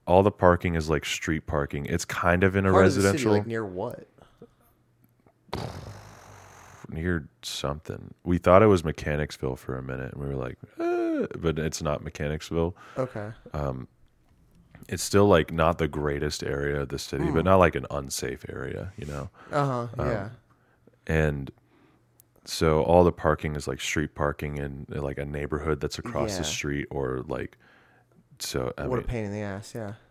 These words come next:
Speaker 1: Yeah, I mean, it was, like, more convenient than trying to park for, like, uh, iDrum.
Speaker 2: Oh,
Speaker 1: 'Cause
Speaker 2: yeah.
Speaker 1: parking there is a nightmare.
Speaker 2: Parking
Speaker 1: Um,
Speaker 2: at iDrum is a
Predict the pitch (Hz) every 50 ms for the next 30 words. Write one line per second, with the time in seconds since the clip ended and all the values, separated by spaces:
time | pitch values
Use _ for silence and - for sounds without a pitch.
0 | _ - - 78 69 - - - 82 87 90 90 90 87 82 - - _ _ _
1 | _ _ - 180 190 240 254 - 147 107 85 - - 85 85 85 87 90 90 92
2 | - - 87 82 76 82 82 80 80 80 78 73 71 64 73 73 69 67 67 -
3 | - 76 73 71 69 - - - 73 69 69 - _ - - - _ - - -
4 | 73 67 65 64 65 71 78 - - - _ _ _ _ _ _ _ _ _ _
5 | _ _ _ _ _ _ _ _ - - 69 65 57 50 50 50 - - 50 -
6 | _ _ _ _ _ _ - - 76 76 76 71 73 64 50 - - - - -
7 | _ _ _ _ _ _ _ _ - - _ - 143 147 143 131 113 - - 120
8 | 113 104 - - - - - - 85 87 82 87 78 73 73 73 71 71 69 65
9 | 67 67 69 - 62 64 64 64 65 - _ _ - - - - - _ _ _
10 | _ _ _ - 143 139 143 135 110 104 107 113 113 - - 101 98 - - -
11 | - -